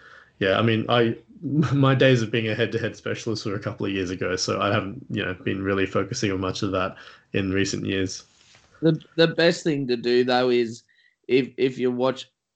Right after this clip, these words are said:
Speaker 2: if, if you're watching the footy and you've got time before it, is just leave it on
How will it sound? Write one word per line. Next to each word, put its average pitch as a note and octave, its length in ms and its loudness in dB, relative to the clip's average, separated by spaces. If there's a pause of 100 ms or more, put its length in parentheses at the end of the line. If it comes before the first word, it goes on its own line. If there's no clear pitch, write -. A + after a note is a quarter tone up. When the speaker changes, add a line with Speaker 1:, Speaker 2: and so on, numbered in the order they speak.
Speaker 2:
if, B2+ 320 -2
if C#3 260 0
you're B2 100 2
watching B2 400 -2
the A#2 80 -6
footy A#2+ 300 -4
and A#2+ 100 -6
you've A#2 120 -8
got A#2+ 240 -2
time A#2+ 400 -4
before A#2 560 -2
it, A#2+ 80 0
is A2+ 220 0 (600)
just C#3 280 0
leave B2+ 240 4
it B2 80 0
on A#2+ 340 -2